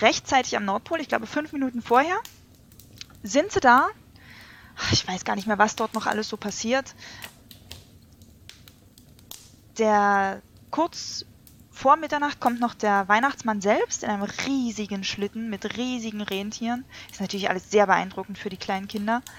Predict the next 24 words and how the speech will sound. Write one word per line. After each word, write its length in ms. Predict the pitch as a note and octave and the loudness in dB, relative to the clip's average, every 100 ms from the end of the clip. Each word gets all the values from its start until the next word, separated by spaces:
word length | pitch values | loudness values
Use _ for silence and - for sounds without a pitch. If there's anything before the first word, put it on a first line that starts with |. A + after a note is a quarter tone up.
| - - - - - - - - - - | -16 -16 -18 -20 -20 -20 -20 -20 -18 -6
Ähm, 420 | G#3+ G3+ G3 G3 | -4 -2 -6 0
allerdings 420 | - A#3+ B3+ A#3 | 2 2 0 -4
ist 120 | A#3 | -6
es 140 | A3+ - | -6 0
ganz 260 | F#3+ F#3+ | 0 0
komisch, 380 | - C4 G#4 C#4 | 0 0 2 0
der, 160 | A3+ G3 | 2 2
da 160 | G#3+ | 0
sind 160 | G3+ A#3+ | -2 -2
zwar 160 | A3 C#4+ | -4 2
überall 240 | G#4+ D#4+ | 4 4
Glöckchen, 580 | A#3 - - C4+ G#3+ G#3 - - - | 2 -4 -2 -4 -6 -10 -18 -20 -12
Glöckchen 380 | - C#4 - B3+ | 0 0 0 -2
am 140 | G#3+ | -2
Schlitten 320 | G#3+ A#3+ A#3+ A#3+ | -2 -2 -4 -2
von 180 | A#3 | -2
dem 160 | A3 G#3+ | -2 -2
Weihnachtsmann, 400 | G#3+ G#3+ - C#4 | -2 -4 -4 -6
bloß 240 | B3+ A3 - | -4 -6 -6
das, 240 | G3+ - | -10 -10
die 120 | - | -6
machen 180 | G3 F#3+ | -4 -4
keine 220 | G3 G3+ | -4 -4
Geräusche. 480 | G3 G3 D4 G#3+ F#3 | -2 0 0 0 -8